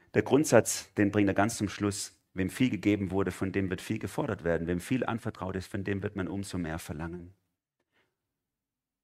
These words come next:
Das ist das, was die, was die Härte eigentlich ausmacht des Gerichtes Gottes.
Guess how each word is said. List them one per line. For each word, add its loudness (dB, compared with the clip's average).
Das -2
ist -6
das, -2
was 0
die, 0
was -2
die 0
Härte 4
eigentlich 0
ausmacht -6
des -8
Gerichtes -8
Gottes. -12